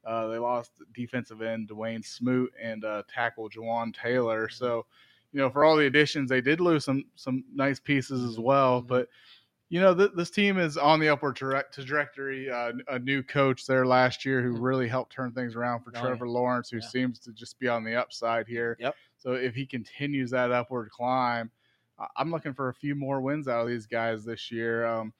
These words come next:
Speaker 1: I, I'm, pr-, I'm projecting eleven and six right now. They,
Speaker 2: Okay,
Speaker 1: they're
Speaker 2: yeah.
Speaker 1: starting the season out at Indianapolis. I think that's, that's a win.
Speaker 2: Mm-hmm.
Speaker 1: Then, then they gotta play the Kansas City Chiefs.
Speaker 2: Right.
Speaker 1: That's not easy for anybody. I,
Speaker 2: No.
Speaker 1: I think that's an L.
Speaker 2: Mm-hmm.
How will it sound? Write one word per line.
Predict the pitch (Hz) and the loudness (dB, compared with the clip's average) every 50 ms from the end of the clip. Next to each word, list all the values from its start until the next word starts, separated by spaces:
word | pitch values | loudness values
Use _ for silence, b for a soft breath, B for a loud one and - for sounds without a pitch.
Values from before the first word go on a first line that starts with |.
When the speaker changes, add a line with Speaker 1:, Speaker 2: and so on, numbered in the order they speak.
| b b b b b b b | b b b b b b b
Speaker 1:
I, | - 127 127 _ - | -8 -8 -8 _ -4
I'm, | 127 127 120 104 120 | -6 -6 -6 -6 -10
pr-, | - 139 127 | -6 -4 -4
I'm | 131 131 | -4 -4
projecting | - 139 131 160 147 - 143 127 | -6 -2 0 0 0 0 0 0
eleven | 123 123 139 139 139 135 131 | 2 4 6 4 4 4 0
and | 127 123 | -4 -4
six | - - 151 143 135 - - | -6 -6 -4 -4 -4 -4 -4
right | 139 135 135 135 123 | 0 0 0 0 0
now. | 117 120 123 123 131 135 139 | -2 -2 -2 0 0 0 0
They, | - 131 | 0 0
Speaker 2:
Okay, | 123 | 0
Speaker 1:
they're | 120 127 | 0 -2
Speaker 2:
yeah. | 127 120 | -4 -6
Speaker 1:
starting | 120 135 139 139 135 | -4 -4 -4 -4 -4
the | 127 | -6
season | 123 - 147 143 131 127 127 | -10 -6 -6 -4 -4 -2 -2
out | 127 123 123 120 - | -2 0 -2 -2 -2
at | 120 127 117 107 | -2 -2 0 0
Indianapolis. | 127 123 123 120 120 120 120 123 123 123 135 135 135 - | -2 -4 -4 -4 -4 -2 0 0 -2 -2 -4 -6 -6 -4
I | 117 110 | -6 -6
think | 104 117 120 110 | -6 -6 -8 -4
that's, | 117 117 117 - _ | -2 -2 -2 -2 _
that's | 113 107 117 - - | -10 -10 -10 -8 -10
a | 117 | -14
win. | 110 107 117 120 120 120 120 117 117 | -10 -6 -2 0 0 0 -2 -2 -6
Speaker 2:
Mm-hmm. | 113 - - 120 | -8 -10 -8 -6
Speaker 1:
Then, | 120 120 | -4 -2
then | 120 120 123 120 | -2 -2 -2 -2
they | 117 | -2
gotta | 110 120 117 113 | 0 0 0 0
play | - - 120 113 104 - - | -2 -2 -4 -4 -6 -8 -18
the | 117 | -16
Kansas | - - 143 131 120 113 110 | -8 -4 -2 -2 -2 -4 -8
City | - 131 120 117 | -6 -4 -4 -4
Chiefs. | - - - 127 120 120 113 - - | -6 -6 -6 -4 -4 -4 -4 -8 -10
Speaker 2:
Right. | 123 123 120 117 113 | -8 -8 -8 -2 0
Speaker 1:
That's | 120 113 110 | 0 0 2
not | 120 120 113 120 | 0 -2 0 0
easy | 120 113 113 | -2 -4 -4
for | 107 - 120 120 | -8 -6 -4 -2
anybody. | 117 117 117 110 117 110 110 113 | -2 -2 0 2 2 2 4 4
I, | 110 110 | 2 2
Speaker 2:
No. | 113 113 | 2 0
Speaker 1:
I | 117 | -2
think | 117 117 113 | -2 -4 -4
that's | 113 110 - 113 | -6 -8 -10 -10
an | 113 | -6
L. | 113 117 120 120 117 117 - | -2 0 2 2 2 0 -2
Speaker 2:
Mm-hmm. | 139 131 123 123 127 131 | -6 -18 -20 -20 -20 -20